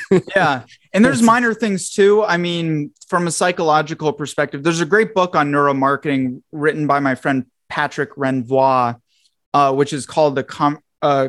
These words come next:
Speaker 2: convert, not conversion code, conversation, conversion code,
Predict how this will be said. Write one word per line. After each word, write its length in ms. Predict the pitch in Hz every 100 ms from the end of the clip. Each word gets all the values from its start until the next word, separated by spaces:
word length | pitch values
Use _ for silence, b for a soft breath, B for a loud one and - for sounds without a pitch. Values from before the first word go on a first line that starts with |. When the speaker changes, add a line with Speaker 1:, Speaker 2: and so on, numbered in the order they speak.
| -
Speaker 2:
convert, 500 | 156 139 151 - _ - -
not 280 | 165 165 -
conversion 500 | 151 135 139 123 123
code, 180 | 131 123
conversation, 560 | 151 147 - 156 151 _
conversion 720 | 175 170 170 151 139 123 117 _ -
code, 360 | 143 123 120